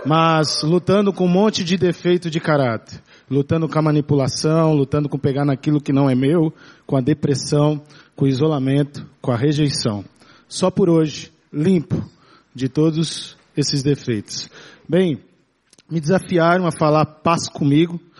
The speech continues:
né? E meditando, pensando, avaliando, é um tema pra mim muito desafiador, né? Porque é relembrar da minha história, é relembrar da minha vida e relembrar também do que,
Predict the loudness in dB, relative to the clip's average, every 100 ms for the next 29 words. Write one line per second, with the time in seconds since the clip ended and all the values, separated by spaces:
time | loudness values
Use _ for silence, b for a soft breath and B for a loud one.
0 | b b b _ -2 0 0 -4 -12 0
1 | 4 4 4 4 4 2 2 0 0 0
2 | 0 0 2 2 0 -4 -2 -4 -2 0
3 | 2 2 -2 -6 B B B B -4 -2
4 | 2 2 2 2 0 0 0 0 0 0
5 | 0 0 0 -4 -4 -4 0 -2 0 2
6 | 0 -2 _ b b b -8 -4 -2 -4
7 | -10 _ -6 -2 2 2 2 0 -4 0
8 | 2 2 2 0 0 0 0 -2 0 2
9 | 4 2 -4 b b b b b -8 -2
10 | 0 0 0 2 2 2 4 2 2 2
11 | 2 2 2 0 0 0 0 0 0 0
12 | 0 -2 2 2 2